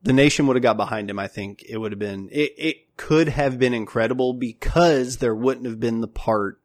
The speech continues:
of the division. The division s-, started as an situation,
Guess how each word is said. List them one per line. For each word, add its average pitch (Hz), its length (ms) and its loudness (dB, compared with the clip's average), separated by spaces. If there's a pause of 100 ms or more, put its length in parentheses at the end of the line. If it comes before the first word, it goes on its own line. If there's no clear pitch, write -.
of 101 640 -6 (540)
the 143 80 -4
division. 110 520 -4 (1200)
The 120 120 -4
division 143 760 0 (160)
s-, - 220 -12 (320)
started 113 760 2 (680)
as 113 220 -4
an 107 260 -10 (1400)
situation, 107 760 -2